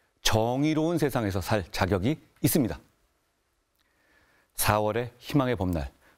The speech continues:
좋은 세상을 여는 미래 정치를 주문해 주십시오. 저희 준비되어 있습니다. 사랑하는 국민 여러분, 저희가 책임지고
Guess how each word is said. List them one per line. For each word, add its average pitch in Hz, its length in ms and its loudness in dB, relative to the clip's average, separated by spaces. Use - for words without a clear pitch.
좋은 123 400 2
세상을 120 400 -2
여는 90 360 -2
미래 131 300 2
정치를 123 520 -2
주문해 135 380 2
주십시오. 87 400 -6
저희 87 340 0
준비되어 107 600 0
있습니다. - 360 -12
사랑하는 107 400 0
국민 101 220 0
여러분, 92 340 -2
저희가 110 280 2
책임지고 123 540 -2